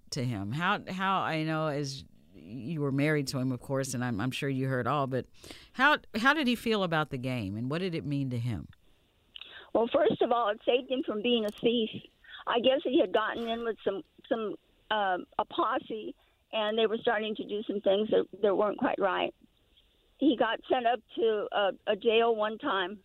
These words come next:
Speaker 2: only one time in his life, and it really straightened him up. I mean, it scared the heck out of him.
Speaker 1: Wow. Where was that?
Speaker 2: That was in Detroit.
Speaker 1: Oh, that was in Detroit.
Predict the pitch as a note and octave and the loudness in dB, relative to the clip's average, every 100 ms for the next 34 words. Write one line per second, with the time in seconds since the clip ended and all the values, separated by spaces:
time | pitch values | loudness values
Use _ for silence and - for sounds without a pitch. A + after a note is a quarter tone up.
0 | - A#3+ C4 C4 C4 C4+ F4 A3+ A3 G#3 | -6 -2 2 2 0 0 0 0 -4 -6
1 | - F#3+ G#3 - - G#3 G#3 G#3 G3+ - | -4 -2 -2 -6 -2 0 2 2 0 -4
2 | _ - G#3 A3 A3 - A#3 F3+ F#3+ F3+ | _ -2 2 4 2 2 0 2 0 0
3 | F3+ - F#3 F3 G#3 - F3+ A3 F#3+ - | 0 -2 0 0 0 2 2 2 0 0
4 | - D#3 G3+ G#3+ - _ _ _ _ _ | 0 0 -2 -4 -8 _ _ _ _ _
5 | _ - A2+ A#2+ F3+ E3 D#3+ F#3+ E3+ D#3 | _ -14 -8 0 2 2 2 2 2 2
6 | D#3 E3+ B2 - - - _ _ _ - | 0 0 -2 -10 -20 -20 _ _ _ -20
7 | - - - C#4 - A#3+ A3+ A3 A3+ F#3 | -2 0 2 0 0 0 0 2 2 0
8 | _ - - - - - - D3+ D3 D3 | _ -20 -20 -20 -20 -12 -4 -2 -2 -2
9 | D3 C3+ - C#3+ A2+ A#1+ | -4 -6 -8 -8 -8 -10